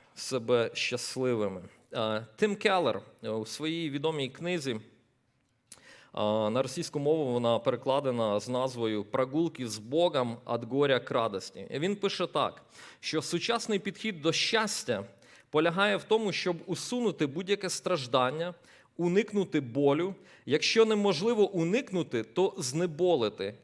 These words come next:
ліквідувати захворювання, дискомфорт і несправедливість і так далі. Ви знаєте, це достойні і поважні бажання, але вони поза межами наших можливостей.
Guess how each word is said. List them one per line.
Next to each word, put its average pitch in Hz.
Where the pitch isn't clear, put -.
ліквідувати 180
захворювання, 120
дискомфорт 135
і 143
несправедливість 131
і 135
так 127
далі. 107
Ви 143
знаєте, 165
це 131
достойні 175
і 120
поважні 151
бажання, 139
але 143
вони 135
поза 156
межами 139
наших 120
можливостей. 107